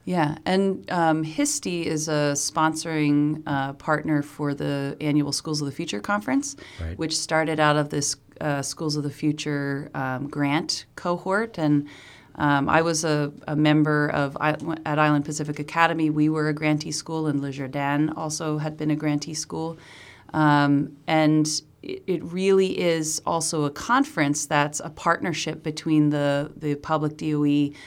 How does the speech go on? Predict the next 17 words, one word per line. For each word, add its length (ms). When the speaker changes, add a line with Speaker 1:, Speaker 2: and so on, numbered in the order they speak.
Speaker 2:
Mm. 100
Speaker 1:
and 320
the 360
Hawaii 280
Association 540
of 80
Independent 400
Schools, 240
and 100
charters 420
have 160
really 200
come 260
in 100
a 60
lot 260
more 300